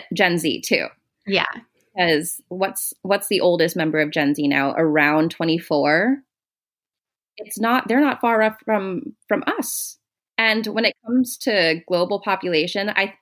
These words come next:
Speaker 1: I s-, I read the same article I think that you're talking about in Wine Enthusiast about millennials and Gen Z saving the wine industry, ironically enough, is what that,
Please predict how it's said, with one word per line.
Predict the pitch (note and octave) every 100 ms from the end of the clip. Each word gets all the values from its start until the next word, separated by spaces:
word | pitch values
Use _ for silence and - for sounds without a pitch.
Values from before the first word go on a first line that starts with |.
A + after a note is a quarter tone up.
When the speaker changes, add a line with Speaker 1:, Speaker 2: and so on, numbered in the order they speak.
| -
Speaker 1:
I | F#3+
s-, | G#3 -
I | F3+
read | F3+ E3+
the |
same | F3 E3+ D#3+
article | - D3+ D#3+ D3
I | C#3
think | E3 D#3+
that | -
you're | C#3 A#2+
talking | - - - -
about | - G3+ -
in | F#3 F#3
Wine | E3 D#3
Enthusiast | D#3 D#3 D#3+ - - - - E3
about | D#3+
millennials | F3 F3 E3+ D#3 E3
and | F3 D#3+
Gen | - E3+
Z | F3 F3+ F#3 F3 - - - -
saving | - A3+ C4+ C4 G3
the |
wine | F3 D#3+ D#3
industry, | D3+ D3+ - B2+ C3+
ironically | D#3 E3 D3+ - D3+
enough, | D3 F#3 G3
is | F3+
what | E3+ D3 -
that, | D#3+ C#3